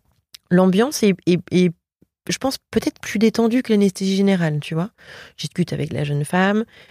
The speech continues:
je me rends compte que j'ai beaucoup de chance parce que mes douleurs, à ce moment-là, sont maîtrisées. Euh, elle a l'air de souffrir beaucoup plus que moi,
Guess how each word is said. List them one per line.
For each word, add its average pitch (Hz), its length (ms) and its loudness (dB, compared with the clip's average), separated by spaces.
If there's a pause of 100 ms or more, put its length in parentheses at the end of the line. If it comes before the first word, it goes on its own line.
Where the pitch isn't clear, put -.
(140)
je - 120 0
me 180 80 6
rends 185 140 4
compte 214 180 -2
que 208 60 2
j'ai 175 120 2
beaucoup 180 240 -2
de 175 60 -4
chance 185 240 -2
parce 156 180 -4
que - 120 -4
mes 151 300 2
douleurs, 170 560 2 (540)
à - 160 -6
ce 147 80 -2
moment-là, 156 300 2
sont 156 180 -2
maîtrisées. 160 640 2 (880)
Euh, 143 480 0 (160)
elle 156 160 4
a 147 40 4
l'air 156 120 2
de 165 80 0
souffrir - 300 -4
beaucoup 165 240 -2
plus 185 180 0
que - 100 -2
moi, 160 280 2